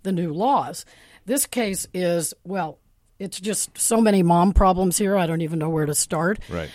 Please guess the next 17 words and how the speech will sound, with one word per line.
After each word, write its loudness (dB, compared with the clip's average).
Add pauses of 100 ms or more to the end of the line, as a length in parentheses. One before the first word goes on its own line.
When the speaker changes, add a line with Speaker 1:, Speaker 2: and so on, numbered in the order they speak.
(160)
Speaker 1:
You 2
know, 2
you 0
have 2
a 2
mom 4
who 0
does 0
not 0
know 0
for -8
a -10
very -2
significant -8
period -6
of -10
time -8